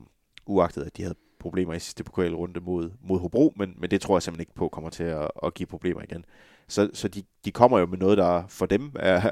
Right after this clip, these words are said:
er nærmest, øh, friske ben, fordi man har haft en hel, øh, uges kamppause. Det har de godt nok ikke været vant til i det her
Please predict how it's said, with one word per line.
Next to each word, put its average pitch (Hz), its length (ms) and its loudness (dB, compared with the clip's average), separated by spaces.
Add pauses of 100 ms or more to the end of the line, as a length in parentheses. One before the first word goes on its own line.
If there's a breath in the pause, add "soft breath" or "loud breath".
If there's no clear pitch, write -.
(140)
er - 40 -10
nærmest, 98 360 -4
øh, 90 140 -2
friske 110 260 -2
ben, 101 260 -4
fordi 92 280 -10
man 90 140 -10
har 87 80 -4
haft 98 200 -2
en 92 80 -14
hel, 90 320 -4
øh, 87 200 -6
uges 107 200 -6
kamppause. 98 640 -2
Det 139 200 -2 (120)
har 107 120 -2
de 101 80 0
godt 107 180 6
nok 104 100 2
ikke 110 160 -2
været 92 120 4
vant 101 160 2
til 90 120 -4
i 90 40 -2
det 90 120 -6
her 87 200 0